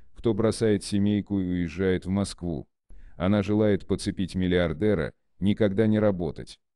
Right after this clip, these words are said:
Но в столице ее ожидают неприятности, ведь женщина забеременела, затем вместе с новорожденным малышом вынуждена вернуться домой. Вскоре Аня узнает правду, что ее сестрица связалась с достаточно опасным криминальным авторитетом,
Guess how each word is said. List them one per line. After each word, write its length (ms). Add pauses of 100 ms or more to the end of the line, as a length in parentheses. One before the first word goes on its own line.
(340)
Но 180
в 60
столице 480
ее 280
ожидают 500
неприятности, 960 (340)
ведь 200
женщина 520
забеременела, 840 (260)
затем 440
вместе 400
с 80
новорожденным 760
малышом 580
вынуждена 560
вернуться 560
домой. 520 (480)
Вскоре 440
Аня 220
узнает 520
правду, 540 (220)
что 200
ее 220
сестрица 640
связалась 640
с 40
достаточно 760
опасным 500
криминальным 680
авторитетом, 800